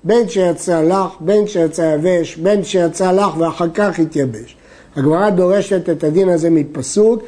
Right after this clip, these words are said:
"ואישה כי תהיה זבה, דם יהיה זובה בבשרה", יהיה בהווייתו יהיה, בין לח בין יבש. אבל זובו של זב ורוקו ושכבת זרעו, אינו מטמא אלא כל זמן שהוא לח. אבל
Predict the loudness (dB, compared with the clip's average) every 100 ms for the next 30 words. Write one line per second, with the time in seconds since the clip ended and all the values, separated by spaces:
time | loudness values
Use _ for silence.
0 | -18 -20 -2 0 0 0 0 0 -2 -4
1 | -2 2 4 4 2 0 -2 0 0 0
2 | 0 0 0 0 0 2 4 4 2 0
3 | 0 0 0 2 0 -2 -2 0 2 2
4 | 4 4 4 2 0 -2 -2 0 0 0
5 | 0 2 4 4 4 2 0 0 2 2
6 | 2 -2 -2 0 2 0 -6 -20 -20 _
7 | -20 -20 -8 -2 2 4 2 2 2 2
8 | 0 0 0 0 2 0 0 2 0 0
9 | 0 0 0 -2 -4 -2 -2 0 -2 -2
10 | 0 -2 -2 -8 -20 -8 0 2 4 4
11 | 2 2 0 2 4 4 4 2 0 0
12 | 0 0 0 0 -2 0 2 2 0 -6
13 | -16 _ _ _ _ _ -8 -2 0 2
14 | 2 0